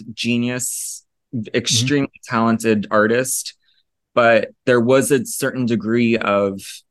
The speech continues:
Speaker 1: um, how do I say this properly? Of constructing an image, I would say, and, and you have to in order to get the public to latch onto you. So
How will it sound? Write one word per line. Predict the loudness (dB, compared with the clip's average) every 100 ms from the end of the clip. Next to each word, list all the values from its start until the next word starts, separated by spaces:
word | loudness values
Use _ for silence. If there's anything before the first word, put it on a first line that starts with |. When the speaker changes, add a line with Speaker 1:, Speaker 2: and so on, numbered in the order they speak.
| _ -4
Speaker 1:
um, | 0 0 0 -4 -6 -6
how | -2
do | -2
I |
say | -2 -4
this | -8
properly? | -6 -6 -4 -4 -4 -6 _ _ _ _ _ _ _ _ _ _ _ _ -2
Of | -2
constructing | 2 2 2 0 0 0 2
an | 4
image, | 4 0 -2 -6 -6 -2
I | 0
would | 0 -2
say, | -4 -2 -4 -6 -4
and, | -4 -4 -4
and | -2 -2 -2 -4 -4
you | -2 0
have | 0 -2 -2 -10
to | -6 -4
in | -2
order | -2 -2
to | -2
get | -4 -4
the |
public | -4 -4 -4 -4
to | -2
latch | -2 -2 -2
onto | -4 -4 -6
you. | -6 -6 -8 _
So | -8 -2 2 2 -2